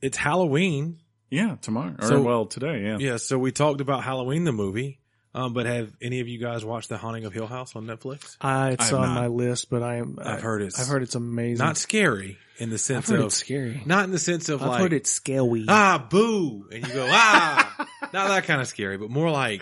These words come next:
Speaker 1: just creepy.
Speaker 3: Yeah.
Speaker 2: Yeah.
Speaker 1: Sixth Sense weirdness,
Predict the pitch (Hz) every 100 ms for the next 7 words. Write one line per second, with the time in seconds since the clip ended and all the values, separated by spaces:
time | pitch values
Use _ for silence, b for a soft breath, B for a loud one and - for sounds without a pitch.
0 | 87 - 120 - - 131 139 135 117 110
1 | 104 92 110 - - - - 87 82 -
2 | - 156 - - 139 131 - - - -
3 | _ _ 104 110 107 101 98 -